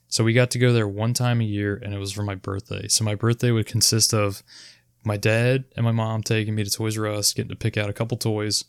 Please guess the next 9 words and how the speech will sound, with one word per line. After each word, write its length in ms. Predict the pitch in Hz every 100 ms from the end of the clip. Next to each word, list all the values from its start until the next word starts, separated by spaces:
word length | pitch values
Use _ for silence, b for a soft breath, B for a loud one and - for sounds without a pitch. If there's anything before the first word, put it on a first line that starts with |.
| _ -
They'd 160 | 98
buy 220 | 101 107 110
'em. 180 | 110 - _ _ _ _ _ _ _ _
And 80 | 131
then 80 | 123
we 80 | 113
go 120 | 117
to 60 |
Bonanza, 560 | 110 104 104 113 131 131